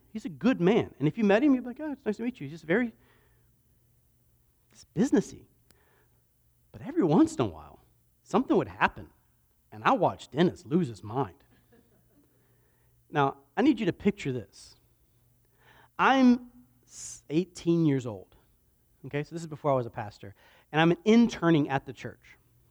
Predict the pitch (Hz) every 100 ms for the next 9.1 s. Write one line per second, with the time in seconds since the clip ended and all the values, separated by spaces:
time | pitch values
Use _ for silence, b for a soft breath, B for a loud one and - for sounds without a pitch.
0 | _ _ _ _ _ _ _ - b b
1 | b b b b b - 160 208 220 196
2 | 165 143 - 147 113 107 135 120 151 208
3 | - 180 175 - 156 143 147 139 135 135
4 | 117 123 160 170 147 160 185 180 175 165
5 | 139 147 147 - - 170 160 156 160 156
6 | 151 127 120 - 170 143 131 120 107 -
7 | 135 135 123 143 143 127 143 170 160 -
8 | 123 123 113 117 _ 123 127 139 - 117